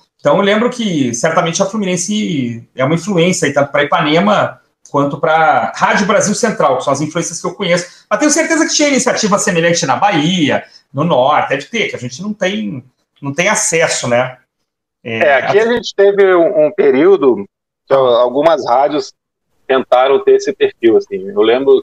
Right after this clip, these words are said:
Speaker 2: que a Transamérica, que não era uma rádio local, não era de, de, de pool, né? Não era uma rádio
Speaker 1: Aham.
Speaker 2: que passa a transmissão no Brasil inteiro, como tem hoje.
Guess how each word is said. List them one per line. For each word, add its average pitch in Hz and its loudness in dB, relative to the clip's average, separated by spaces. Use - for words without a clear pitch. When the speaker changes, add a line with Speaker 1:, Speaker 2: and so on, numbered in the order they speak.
Speaker 2:
que 107 4
a 107 -2
Transamérica, 123 0
que 113 -12
não 110 2
era 120 4
uma 120 0
rádio 110 -2
local, 117 2
não 104 0
era 107 4
de, - -10
de, 180 -12
de - -20
pool, 127 2
né? 110 2
Não 101 -2
era 101 2
uma 104 -4
rádio 98 2
Speaker 1:
Aham. 120 0
Speaker 2:
que 117 0
passa - -2
a - -12
transmissão 101 -4
no 101 -4
Brasil 101 -2
inteiro, 110 0
como 104 -6
tem 101 -4
hoje. 127 0